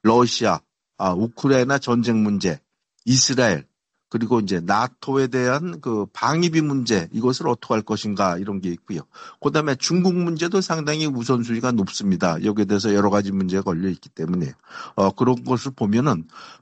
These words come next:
북한에 대해서는 관심은 있지만 우선순위가 집권 일 기 때보다는 낮다.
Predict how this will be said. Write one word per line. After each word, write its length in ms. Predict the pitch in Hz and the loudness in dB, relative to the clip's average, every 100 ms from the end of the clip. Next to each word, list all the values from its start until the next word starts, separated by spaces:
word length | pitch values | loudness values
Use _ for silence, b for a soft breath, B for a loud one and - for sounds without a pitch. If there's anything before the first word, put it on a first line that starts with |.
| _ | _
북한에 380 | 131 - 156 156 | -8 -2 2 2
대해서는 440 | 147 143 160 202 202 | 2 2 0 -6 -4
관심은 520 | 135 139 135 151 143 | -2 -2 -2 -4 -4
있지만 520 | 98 - 131 139 80 b b b | -6 -4 0 0 -2 b b b
우선순위가 760 | 120 127 135 123 127 117 151 | -2 2 2 0 -2 0 0
집권 440 | 147 - 131 143 135 | 0 -4 0 0 2
일 160 | 120 | 0
기 120 | 117 123 | 0 -2
때보다는 600 | - 113 110 113 143 127 | 0 -2 0 0 -2 -2
낮다. 420 | 90 - 87 | -2 -2 -4